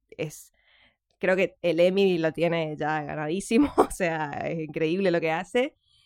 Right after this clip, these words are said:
y, y de hecho es bastante más llamativo, no sé si te diste cuenta vos, pero para mí fue re evidente, en el final, es cuando ya vemos que,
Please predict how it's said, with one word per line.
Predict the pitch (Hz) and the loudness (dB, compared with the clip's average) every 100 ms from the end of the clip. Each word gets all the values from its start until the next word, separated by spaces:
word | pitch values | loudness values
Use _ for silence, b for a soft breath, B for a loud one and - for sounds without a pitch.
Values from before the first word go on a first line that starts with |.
| b | b
y, | - 185 175 170 - | -2 4 6 4 2
y | 185 | 0
de | 180 | 2
hecho | 214 233 240 | 4 4 2
es | 214 | 2
bastante | 202 - - 220 226 247 226 | -2 -2 4 4 6 6 6
más | 196 196 | 2 2
llamativo, | 220 208 190 220 214 214 233 - _ _ _ | 2 2 2 2 4 6 4 -2 _ _ _
no | - | -14
sé | - | -8
si | 190 | 0
te | 196 | 2
diste | 190 196 | 2 2
cuenta | 185 190 196 175 | 0 2 2 2
vos, | 170 190 - | 4 2 2
pero | 165 156 131 | 0 -2 -4
para | 143 | -6
mí | 156 170 | -2 -2
fue | 180 175 | -2 -2
re | 175 | 2
evidente, | 175 170 175 208 - - | 2 2 2 0 -2 -2
en | 175 170 | -2 0
el | 170 | -2
final, | 170 185 185 226 233 214 220 269 _ _ _ _ | -2 -2 2 4 6 4 4 2 _ _ _ _
es | - 180 - - | 0 0 -2 -4
cuando | 185 170 165 165 156 160 - _ _ | -2 0 0 0 -2 -4 -10 _ _
ya | 170 185 | 0 4
vemos | 185 190 - | 4 2 0
que, | - 180 165 151 147 - | 0 0 0 -2 -8 -18